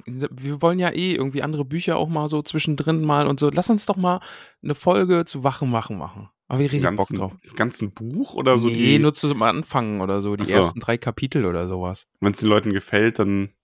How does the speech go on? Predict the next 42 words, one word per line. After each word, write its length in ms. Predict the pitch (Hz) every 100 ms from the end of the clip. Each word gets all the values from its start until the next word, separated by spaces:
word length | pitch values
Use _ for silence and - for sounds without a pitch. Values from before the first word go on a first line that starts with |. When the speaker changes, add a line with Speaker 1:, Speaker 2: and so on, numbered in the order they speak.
| _ _ -
Speaker 2:
machen 100 | 98
Speaker 1:
Einfach 140 | 110
Speaker 2:
wir 40 | 85
Speaker 1:
mal 100 | 135
so 80 | 127
ein 60 |
Speaker 2:
weiter. 60 | 127
Speaker 1:
bisschen 280 | 139 - 135
Terry 460 | - 156 160 113 92
reinstreuen 720 | 98 104 - - 101 104 104
hier. 300 | 101 104 104 _ _ _ _ _ _
Dann 60 |
brauchen 180 | 117 143
wir 60 | 165
aber 120 | 165
noch 100 | 156
einen 120 | 151
witzigen 360 | 165 - 143 135
Namen. 420 | 127 127 95 - -
Weiß 520 | - 110 113 127 127
ich 100 | 98
noch 140 | 95
nicht. 280 | 92 90 - _ _ _ _ _ -
Speaker 2:
Terry 320 | - 85 85
liebt 340 | - 90 117
Speaker 1:
Pletschkühn. 160 | - 101
Speaker 2:
Joghurt. 640 | 78 78 78 78 82 - _ - - - -
Speaker 1:
Na, 140 | 98
weiß 160 | 95 98
ich 80 | 95
noch 120 | 92
nicht. 120 | 98 101
Egal. 320 | 101 101 101
<laughs> 1120 | - - - - - - - - - - -
Fünf 520 | - - - - 160 151
Minuten 400 | 156 165 139 123
Terrine. 1040 | - 120 117 117 117 113 113 107 101 95 - - - - - - -
Oh 120 | 113 120 - -
mein 240 | 120 -
<laughs> 0 | - -
Gott. 180 | - - _ - - - - -
Oh 60 | _